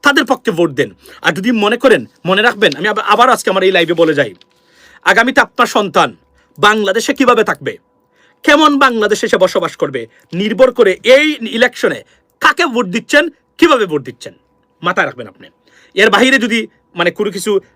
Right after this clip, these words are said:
চিন্তা করে ভোট দেন, সুশাসন আপনার, আপনি যদি, আমি আপ-, আপ-, আপনি যদি আমাকে ভাই মনে করেন, আমি আপনাকে একটা উদাহরণ দিই আজকে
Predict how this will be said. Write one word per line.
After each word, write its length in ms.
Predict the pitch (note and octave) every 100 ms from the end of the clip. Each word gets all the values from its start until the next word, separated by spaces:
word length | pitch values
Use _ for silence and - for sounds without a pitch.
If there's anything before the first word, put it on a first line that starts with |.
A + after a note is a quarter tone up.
| _ -
চিন্তা 340 | C#4+ A3+ C#4+
করে 160 | C4+ G#3
ভোট 160 | E3+
দেন, 260 | C#3 G3 D4+ _ _ _
সুশাসন 680 | - - C4 D#4+ - A#3 D#3+ F3
আপনার, 360 | G3 - C4 C#4 - _ -
আপনি 260 | E3 C4
যদি, 160 | C#4 C#4+ - -
আমি 140 | G#3+
আপ-, 140 | A#3+ -
আপ-, 180 | G3+ -
আপনি 200 | G3 B3
যদি 100 | A3+
আমাকে 180 | A#3+ B3
ভাই 180 | A3+ A#3
মনে 200 | F#3 C#3
করেন, 180 | B2+ G#2+
আমি 160 | D3+
আপনাকে 240 | F3 F#3 F3+
একটা 140 | F#3+
উদাহরণ 260 | E3 D#3+ C3
দিই 100 | A2+
আজকে 200 | G2